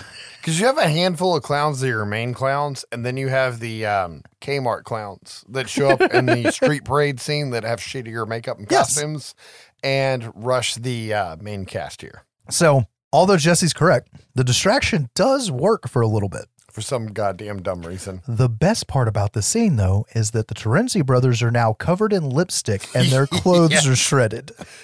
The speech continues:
Speaker 2: And that's why I forgive it.
Speaker 1: <laughs> And we now know they have space clown herpes.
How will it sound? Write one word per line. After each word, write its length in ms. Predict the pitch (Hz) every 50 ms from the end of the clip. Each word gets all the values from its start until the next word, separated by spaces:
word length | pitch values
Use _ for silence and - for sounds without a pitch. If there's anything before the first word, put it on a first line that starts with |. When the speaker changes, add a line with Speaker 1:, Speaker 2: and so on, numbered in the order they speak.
| - - -
Speaker 2:
And 140 | 180 135
that's 180 | 139 143 123 -
why 140 | 131 131 123
I 40 | 117
forgive 360 | 95 117 113 101 107 101 92
it. 160 | 90 - - -
Speaker 1:
<laughs> 580 | - 294 262 247 202 - 220 240 - 202 - -
And 180 | 139 135 131
we 100 | 131 131 135
now 200 | 143 147 151 151
know 220 | 156 156 151 143 139
they 220 | 120 135 135 127
have 200 | 117 143 131 -
space 320 | - - - 143 127 120 -
clown 240 | - 135 120 113 104
herpes. 500 | 117 110 104 - - 143 - - -